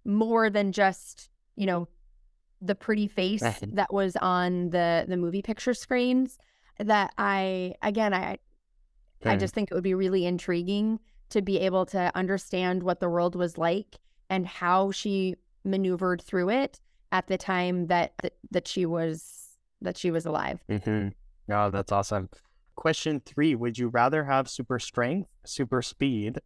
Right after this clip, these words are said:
Speaker 2: or the ability to read people's minds?
Speaker 1: Oh, this one's totally easy. Definitely super speed.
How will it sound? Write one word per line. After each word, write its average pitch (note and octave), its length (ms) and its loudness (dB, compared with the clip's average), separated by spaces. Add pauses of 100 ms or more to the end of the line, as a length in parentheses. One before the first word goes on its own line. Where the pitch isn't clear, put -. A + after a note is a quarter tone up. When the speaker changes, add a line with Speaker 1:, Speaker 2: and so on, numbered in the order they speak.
(100)
Speaker 2:
or A#2 160 2
the A#2 100 2
ability B2 400 2
to A2+ 100 0
read A2+ 240 0
people's A2+ 320 -2
minds? F#2 520 -2 (560)
Speaker 1:
Oh, A#3+ 160 6
this A#3 160 2
one's G#3 200 -2
totally E3+ 380 0
easy. C#3+ 240 -4 (320)
Definitely A#3 480 2
super A3 320 0
speed. G3 500 -2